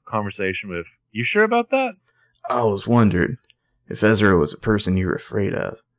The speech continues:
Speaker 2: And <laughs> Arya's, like, fighting a smile. She's like, "I'm not afraid of Ezra."
Speaker 1: 'Cause Ian Harding's, like, a buck five wet.
Speaker 2: <laughs> Arya's like, "Now that I have my kung fu training, I could beat the shit out of him."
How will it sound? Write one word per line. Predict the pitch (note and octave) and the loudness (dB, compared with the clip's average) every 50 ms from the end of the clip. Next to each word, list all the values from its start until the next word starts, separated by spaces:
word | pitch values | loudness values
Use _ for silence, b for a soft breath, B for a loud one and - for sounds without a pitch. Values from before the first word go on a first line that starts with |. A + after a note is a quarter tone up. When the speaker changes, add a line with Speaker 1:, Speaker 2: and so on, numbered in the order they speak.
| _ _ _ _ _ _ _ - | _ _ _ _ _ _ _ 0
Speaker 2:
And | - A2 G2+ | 2 4 6
<laughs> | A2 C3+ | 8 8
Arya's, | C3 C#3+ C#3 A#2 G#2+ F#2 - | 10 10 10 10 10 8 6
like, | A2 G2 F2+ | 4 4 4
fighting | - - - F#2+ F2+ F#2 F#2 F2+ F2 | 2 2 4 6 6 6 6 4 2
a | E2 | 0
smile. | - - - F2 F2+ F2+ F2 F#2 F#2+ | 0 -2 -2 0 2 4 4 4 4
She's | - - A#2 - | 4 2 2 2
like, | G#2 B2+ B2+ | 4 4 4
"I'm | D3 A3 C#4 | 2 2 4
not | A#3+ C3+ G#2 D2 | 4 6 6 6
afraid | - - - G1+ G1+ G1+ - | 4 2 -2 -2 -2 0 0
of | - - - | -2 -2 -2
Ezra." | - D#2 - A#2 A#2 A#2 C3 C#3+ C#3 B B B B B B B _ _ | -2 -2 0 0 2 2 2 2 0 B B B B B B B _ _
Speaker 1:
'Cause | - A2 G2 F#2+ - - - _ _ - | -4 -4 -4 -4 -8 -16 -20 _ _ 0
Ian | A#2 A2 G#2 | 0 0 2
Harding's, | G#2 G2+ G2+ G#2 G2+ | 0 0 -2 -2 -4
like, | G2+ F#2 | -6 -8
a | F2+ E2+ _ | -10 -12 _
buck | - G2 F2+ - | -6 -6 -6 -6
five | - - G2 F2 F2 F2+ F2+ F2 | -6 -4 -4 -2 -2 -4 -6 -6
wet. | E2+ E2 E2 F2 - | -6 -6 -6 -2 -2
Speaker 2:
<laughs> | - - G2+ - - C3 - _ _ _ _ _ _ _ _ _ _ _ _ _ _ - _ - - - - - - - - - - _ _ | -4 -2 -2 -6 -6 -6 -14 _ _ _ _ _ _ _ _ _ _ _ _ _ _ -20 _ -20 -20 -18 -16 -16 -14 -14 -16 -16 -18 _ _
Arya's | - - A2 B2 C3 C3 - - | 2 4 6 6 6 6 4 4
like, | C3+ C3+ C3 | 4 4 4
"Now | B2+ B2 A#2+ B2 | 6 6 6 6
that | C3+ D3 | 6 6
I | D3+ | 6
have | C#3+ C#3 C3 | 4 4 4
my | A#2+ A2 | 4 2
kung | G#2+ - - A2+ B2 | 2 2 2 2 2
fu | A#2+ C3+ B2+ | 2 0 -2
training, | B2 - - C#3+ D3 C#3+ C#3+ | -2 0 0 0 2 0 -2
I | - | 0
could | - - G#2 - - | -2 -4 -4 -2 -4
beat | C#3 C#3+ - | -6 -6 -4
the | - - | -6 -6
shit | - - - - E3 D3+ A#2+ | -6 -6 -2 2 4 6 6
out | F2 - | 6 4
of | - G2+ | 0 -2
him." | F#2+ - F2+ G2+ A#2+ - | -2 -2 -2 -2 -4 -4